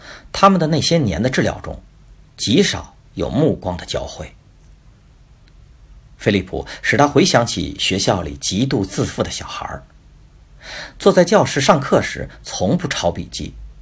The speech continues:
而朱利斯和其他的小孩儿却拼命地记下每一个可能在试题中出现的重点。菲利普的办公室只有一张陈旧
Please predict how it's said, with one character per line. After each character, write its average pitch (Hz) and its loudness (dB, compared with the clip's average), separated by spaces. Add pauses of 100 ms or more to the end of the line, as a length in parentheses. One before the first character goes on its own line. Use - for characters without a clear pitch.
(960)
而 87 0
朱 143 6
利 98 2
斯 - -12 (220)
和 - -4
其 - 2
他 226 0
的 220 -2
小 - -2
孩 - -10
儿 - -8 (500)
却 - -2
拼 - 4
命 180 4
地 - -4
记 78 -4
下 - -2 (300)
每 107 4
一 110 4
个 160 6
可 - -8
能 - -6
在 85 -4
试 - 0
题 - -8
中 95 -4 (500)
出 139 0
现 135 -2
的 - -14
重 - 0
点。 - -16 (2500)
菲 - 2
利 101 2
普 - -8
的 82 -6
办 92 0
公 92 -2
室 85 -4
只 107 -2
有 101 2
一 101 -2
张 95 -2
陈 98 -4
旧 - 0